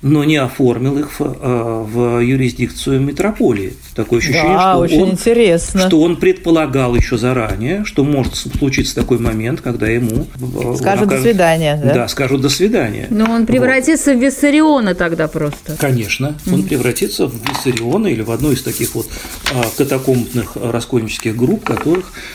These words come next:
Speaker 1: не так много, но они существуют. Я ведь, когда начинал свое служение в городе Кашира, меня назначили настоятелем в храм, Успенский собор города Кашира, который был захвачен священником,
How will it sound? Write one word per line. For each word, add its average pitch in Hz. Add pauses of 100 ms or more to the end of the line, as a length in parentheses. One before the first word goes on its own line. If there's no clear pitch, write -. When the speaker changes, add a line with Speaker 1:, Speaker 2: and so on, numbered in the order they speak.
Speaker 1:
не 139
так 131
много, 175
но 147
они 135
существуют. 131 (180)
Я 190
ведь, 202 (100)
когда 185
начинал 165
свое 156
служение 156
в 131
городе 143
Кашира, 139 (200)
меня 175
назначили 151
настоятелем 131
в -
храм, 185 (240)
Успенский 127
собор 123
города 101
Кашира, 110
который 151
был 139 (1160)
захвачен 143 (380)
священником, 156